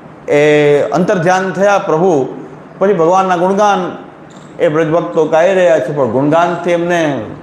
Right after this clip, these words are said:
સંતુષ્ટિ નથી થતી. એનું કારણ કે આપે તો અમને અહીં શું કામ બોલાવ્યા, શું કામ? તો, તો ઘરમાં જ આપ મને કથા તો થઈ શકતી હતી, આપનું ગુણગાન તો અમે ઘરમાં બેઠા બેઠા ગાઈ શકતા હતા,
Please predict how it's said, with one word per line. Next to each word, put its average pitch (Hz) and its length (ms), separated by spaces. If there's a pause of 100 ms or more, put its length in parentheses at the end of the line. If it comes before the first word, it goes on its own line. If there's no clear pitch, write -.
(140)
સંતુષ્ટિ 180 480
નથી 220 200
થતી. 202 200
એનું 208 180
કારણ 214 380 (920)
કે 139 60
આપે 120 280
તો 165 500
અમને 156 180
અહીં 160 160
શું 165 100
કામ 202 200
બોલાવ્યા, 180 420
શું 190 160
કામ? 202 140
તો, 190 80
તો 170 100
ઘરમાં 151 340
જ - 20
આપ 185 260
મને 180 320
કથા 175 220
તો 175 220
થઈ 185 180
શકતી 208 280
હતી, 175 220
આપનું 156 320
ગુણગાન 170 420
તો 170 80
અમે 170 120
ઘરમાં 147 280
બેઠા 170 200
બેઠા 175 180
ગાઈ 170 240
શકતા 208 280
હતા, 139 340